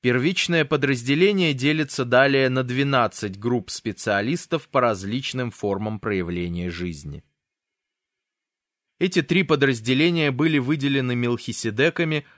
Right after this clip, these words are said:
для чего они в центральной сфере носителей жизни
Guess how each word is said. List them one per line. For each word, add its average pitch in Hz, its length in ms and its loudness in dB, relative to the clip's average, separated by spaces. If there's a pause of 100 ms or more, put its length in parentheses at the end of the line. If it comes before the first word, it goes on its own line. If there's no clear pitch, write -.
(100)
для 131 220 0
чего 147 420 0
они 139 280 0
в - 80 -18
центральной 120 680 2
сфере 107 440 0
носителей 95 600 -4
жизни 156 480 -2